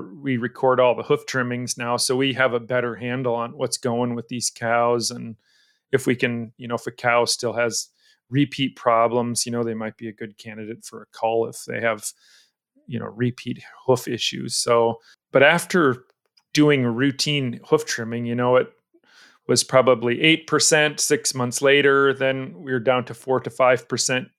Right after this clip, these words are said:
of the cows had some sort of issues. We ticked up a little bit in December, whatever issue that might have been, maybe a wet fall.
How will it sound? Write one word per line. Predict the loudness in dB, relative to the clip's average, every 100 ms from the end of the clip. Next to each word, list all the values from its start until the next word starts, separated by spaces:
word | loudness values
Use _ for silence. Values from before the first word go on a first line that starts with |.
| _ _ _ 2
of | 2
the | 2
cows | 0 4 4 2
had | -2 -4
some | -4
sort | -2 -2 -4
of | -4
issues. | -4 -4 -2 -2 -2 -6 -12 _ _ _ _
We | 2 2 2 _
ticked | 0 0 4
up | 2 4
a |
little | 2 2 2
bit | 2 2
in | 0 -2
December, | -2 0 0 0 0 0
whatever | 0 2 2 2 0 -2 -4
issue | -10 -6 0
that | 2 2
might | 0 -2
have | -2
been, | -4 -4
maybe | -4 -6 -2
a | -2 -2
wet | -2 -2 -2 -4
fall. | -2 2 2 2 0 -4